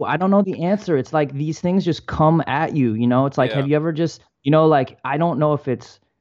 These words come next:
Speaker 1: ge-, you know, genetics or some past, like, knowledge from a pr-, or pr-, some primitive instinct in my brain or what. Like, it wasn't anything specific. You know, I didn't have anyone in the family that I knew that was an architect or anything. I think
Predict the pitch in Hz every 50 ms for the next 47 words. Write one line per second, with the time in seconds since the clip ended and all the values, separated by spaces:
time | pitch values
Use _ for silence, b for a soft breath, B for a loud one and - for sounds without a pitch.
0 | _ _ _ _ _ _ _ _ _ - - - - 139 120 127 139 135 127 117
1 | 113 110 - - - 120 117 113 117 127 151 175 175 160 - - - 135 120 113
2 | - - 147 143 131 110 113 - - 127 127 131 131 - - _ 123 127 127 123
3 | 117 117 - b b b b b b - 113 123 120 120 135 147 147 147 139 120
4 | - 135 127 131 117 104 - 135 - 120 104 - - - 151 139 117 - 143 131
5 | 120 - - - 135 143 147 143 139 123 127 135 139 135 - 147 143 135 135 131
6 | 123 120 113 110 117 120 127 143 143 127 120 120 139 151 120 117 120 113 131 120
7 | 117 127 139 139 147 139 - 123 135 135 123 - 127 123 117 - - 107 107 -
8 | - 131 127 - - - - - 113 113 110 113 120 123 120 120 120 123 123 123
9 | 120 117 b b b b b b - 123 131 127 127 127 123 123 120 117 113 -
10 | 120 120 123 123 117 120 120 117 113 113 113 117 120 123 123 120 113 113 113 117
11 | 110 101 104 104 107 120 127 - 120 104 120 110 107 - 110 110 107 107 - 117
12 | 113 113 113 - - - 120 - - 139 135 131 120 -